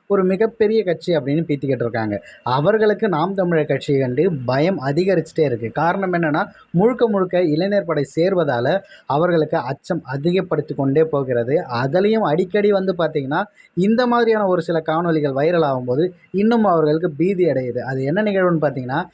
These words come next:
இமயமலை உச்சத்துல போயிட்டு, "எங்க கொடி பறக்குது பாரு" அப்படின்ட்டு நாம் தமிழர் கட்சியை சார்ந்த ஒரு தம்பி வந்து பாத்தீங்கன்னா, நாம் தமிழர் கட்சி கொடி அந்த இடத்துல நட்டிருக்காருங்க. இந்த வீடியோ தற்போது இணையத்துல வைரலா பரவிக்கிட்டு இருக்கு. இதை பார்க்கக்கூடிய பலரும் வந்து கதற ஆரம்பிச்சிட்டானுங்க. "பாத்தீங்களா,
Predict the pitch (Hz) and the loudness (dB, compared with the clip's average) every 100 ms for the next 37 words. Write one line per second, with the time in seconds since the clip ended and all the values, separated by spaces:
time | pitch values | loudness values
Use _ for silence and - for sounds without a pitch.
0 | - - 151 165 202 247 240 214 196 165 | -20 -10 -4 0 2 2 2 2 2 2
1 | - 180 165 147 143 135 156 151 151 170 | 0 -4 -2 0 0 0 0 2 0 0
2 | 160 185 185 175 170 170 160 151 143 139 | 0 0 0 0 -2 0 0 2 0 -2
3 | 131 - 151 139 120 147 190 - - - | -4 -2 -2 -2 0 -2 -2 -8 -20 -4
4 | 147 214 226 202 180 160 151 175 160 156 | 0 2 2 2 2 0 -2 0 0 0
5 | 135 139 151 135 139 156 175 147 143 131 | 0 2 2 0 -2 -2 0 0 0 -2
6 | 120 131 170 160 170 160 143 135 135 - | -4 -2 0 0 0 -2 -2 -2 -4 -6
7 | 151 131 127 127 127 160 147 135 156 151 | -4 -2 -2 -2 -2 0 0 -2 -2 -2
8 | 131 120 117 143 214 - - 180 220 226 | 0 -2 0 0 0 -4 -12 -2 2 2
9 | 214 208 185 156 170 170 151 156 143 160 | 2 2 0 0 2 2 2 0 0 0
10 | 135 131 123 147 143 127 147 131 120 117 | 0 -2 0 -2 0 0 0 -2 -4 -4
11 | 143 175 175 170 170 185 190 180 165 156 | 0 2 2 0 -2 -2 -2 0 0 0
12 | 147 151 180 190 160 139 160 160 - - | 0 0 0 0 -2 0 0 -2 -8 -10
13 | - 151 175 165 147 135 - 135 127 143 | -2 0 2 0 0 -4 -6 -8 -6 -4
14 | 147 143 143 139 | -2 -2 -2 -2